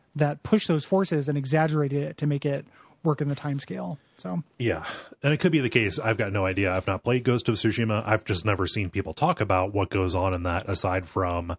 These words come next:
Speaker 2: you know, the, the, the, the different kind of, you know, fiefdoms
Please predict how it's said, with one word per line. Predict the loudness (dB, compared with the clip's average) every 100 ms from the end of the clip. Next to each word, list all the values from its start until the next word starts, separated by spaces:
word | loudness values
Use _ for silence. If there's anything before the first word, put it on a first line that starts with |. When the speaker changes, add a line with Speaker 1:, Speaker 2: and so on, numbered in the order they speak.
| _ -20 -20 _
Speaker 2:
you | -4 0
know, | 0 -2 -6 -14
the, | -4 -2 -2 -6 -8
the, | -4 0 0
the, | 0 -2
the | 0 0
different | 0 0 0 -2 -2
kind | -2 -2
of, | -4 -8 -16 _ -16 -8
you | -4
know, | -4 -6 -12 _ _ -20 -20 -20 _ -2
fiefdoms | 0 2 0 0 -2 -2